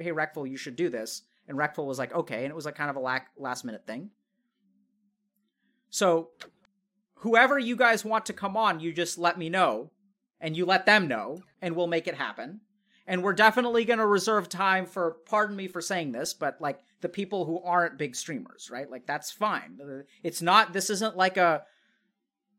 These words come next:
like, celebrity psychoanalysis stream. This is just a helping regular people stream, and, like, everyone is a regular person in my book.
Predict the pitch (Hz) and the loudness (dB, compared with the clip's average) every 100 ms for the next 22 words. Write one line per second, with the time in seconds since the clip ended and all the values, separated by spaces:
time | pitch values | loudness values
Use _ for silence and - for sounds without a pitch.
0 | _ _ - 170 170 - 208 170 180 180 | _ _ -2 0 0 -2 0 4 4 4
1 | 180 175 165 - 175 170 160 151 147 147 | 2 2 2 4 4 6 4 6 6 4
2 | 143 - - - 196 151 165 165 180 - | 2 -2 -6 -6 -4 -4 -6 -6 -6 -4
3 | 160 170 175 175 147 151 147 139 123 196 | -2 2 0 0 -2 -2 -2 -6 -6 -8
4 | 185 139 - 123 151 139 135 180 175 175 | -6 -8 -6 -6 -6 -6 -4 0 2 0
5 | 165 139 131 123 127 117 127 123 117 107 | -4 -6 -6 -6 -6 -10 -10 -10 -10 -10
6 | 101 87 - - | -10 -12 -14 -20